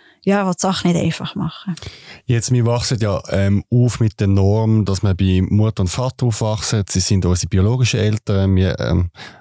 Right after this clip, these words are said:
Speaker 2: erleben unsere ganze Kindheit und Jugend bei ihnen und sie sind auch noch verheiratet. Jetzt, du hast mir im Vorgespräch gesagt, dass queere Familien das durcheinanderwirbeln. Es gibt zum Beispiel, äh, soziale Eltern, es gibt die biologischen Eltern, es gibt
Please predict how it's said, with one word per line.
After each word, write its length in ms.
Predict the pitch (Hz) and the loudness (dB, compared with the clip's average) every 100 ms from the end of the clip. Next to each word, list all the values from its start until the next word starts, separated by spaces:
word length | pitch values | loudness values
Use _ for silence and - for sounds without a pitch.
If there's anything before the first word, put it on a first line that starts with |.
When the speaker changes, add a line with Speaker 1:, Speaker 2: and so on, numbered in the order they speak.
| - - | -16 -6
Speaker 2:
erleben 400 | - 90 92 101 | 0 0 0 0
unsere 200 | 92 - | 0 0
ganze 300 | 92 95 101 | 0 0 0
Kindheit 520 | 120 123 107 101 98 | 0 2 2 0 2
und 80 | 95 | 2
Jugend 400 | 107 107 104 - | 2 2 0 -2
bei 80 | |
ihnen 340 | 101 95 98 98 | 0 2 2 2
und 240 | 82 92 | 2 2
sie 200 | 87 95 | 2 0
sind 280 | 92 95 90 | 2 2 2
auch 80 | 87 | 2
noch 100 | 87 | 2
verheiratet. 640 | 92 113 127 127 - 147 - - - - - | 2 2 0 -2 -4 -6 -6 -8 -6 -8 -2
Jetzt, 400 | 110 113 - 123 | 0 0 -2 0
du 80 | |
hast 140 | 117 101 | 0 0
mir 60 | |
im 60 | 107 | 0
Vorgespräch 560 | 110 110 - 104 95 - | 0 -2 -2 -2 -2 -2
gesagt, 480 | - 98 104 104 - - - - | -2 0 0 -2 -8 -14 -10 -4
dass 320 | 101 - - | -2 -2 -4
queere 340 | - 113 117 113 | 0 2 2 2
Familien 460 | 110 104 107 107 101 | 0 2 2 0 0
das 260 | 98 - | -2 -2
durcheinanderwirbeln. 680 | 107 95 92 113 107 110 113 | 0 0 2 0 0 0 0
Es 160 | 107 98 | 0 -2
gibt 220 | - 98 | -2 -4
zum 120 | - | 0
Beispiel, 360 | 98 - 98 92 - - - - | 0 0 0 0 -2 -12 -12 -4
äh, 200 | 87 80 | -2 0
soziale 600 | 131 - 107 95 98 92 | -2 -2 0 0 0 2
Eltern, 420 | 92 90 - 92 | 0 0 -2 -2
es 160 | 90 | 0
gibt 260 | - 98 - | -2 -4 -4
die 60 | 98 | -2
biologischen 680 | 110 107 101 101 107 117 | 0 2 2 0 -2 -2
Eltern, 320 | 82 92 - | 0 -2 -2
es 100 | 98 | -2
gibt 220 | - 101 | -2 -4